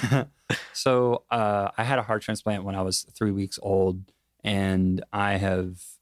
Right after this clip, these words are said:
um, so when you're a kid and when you're doing well, 'cause I have done really, really well, uh, with this, um, for twenty-eight years now.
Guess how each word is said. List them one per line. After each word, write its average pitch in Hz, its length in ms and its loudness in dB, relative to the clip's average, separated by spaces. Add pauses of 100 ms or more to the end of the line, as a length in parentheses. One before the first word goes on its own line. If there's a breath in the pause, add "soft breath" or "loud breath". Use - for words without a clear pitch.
(160)
um, 95 520 -6
so 101 340 -2 (320)
when 131 200 4
you're 143 140 4
a 113 80 -4
kid 110 680 -6 (100)
and 98 120 -6
when 98 140 -4
you're 98 140 -12
doing 101 400 -10
well, 110 400 -2
'cause - 180 -16
I 110 440 0
have 107 340 -6
done 107 420 -4 (560)
really, 107 420 0
really 104 360 -2
well, 104 500 0 (380)
uh, 107 280 0
with 113 220 -6
this, - 460 0 (400)
um, 101 400 -2
for 101 320 -2 (100)
twenty-eight 107 320 -2
years 107 300 0
now. 110 240 -2